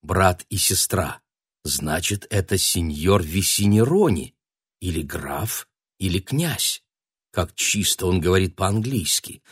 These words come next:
почти без акцента. «Ну как, Барчестер вам нравится?» — осведомился Берти.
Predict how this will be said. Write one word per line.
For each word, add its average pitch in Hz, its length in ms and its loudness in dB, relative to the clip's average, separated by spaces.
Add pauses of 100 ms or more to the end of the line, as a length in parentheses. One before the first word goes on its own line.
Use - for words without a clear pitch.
(200)
почти - 500 -4
без 82 240 -2
акцента. 107 680 -2 (1500)
«Ну 90 360 4
как, 82 500 0 (400)
Барчестер 95 840 4
вам 90 300 4
нравится?» — 82 680 0 (280)
осведомился 87 800 0
Берти. 82 500 -4